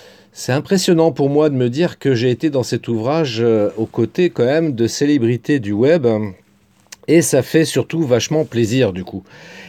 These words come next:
Et donc, j'ai invité Thomas Gazio dans mon Facebook Live du lundi quatre novembre deux mille dix-neuf. Et j'avais envie de vous partager ça également sur mon podcast parce que c'est vrai que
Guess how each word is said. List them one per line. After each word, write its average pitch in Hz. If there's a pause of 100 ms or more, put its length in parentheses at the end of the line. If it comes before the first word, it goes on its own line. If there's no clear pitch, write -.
(160)
Et 208
donc, 185
j'ai 147
invité 175
Thomas 180
Gazio 156
dans 135
mon 120
Facebook 139
Live 147
du 107
lundi 123
quatre -
novembre 131
deux 107
mille 101
dix-neuf. 120 (760)
Et 123
j'avais 139
envie 165
de 131
vous 131
partager 139
ça 151
également 123
sur 113
mon 110
podcast 139
parce -
que 135
c'est 127
vrai 120
que 123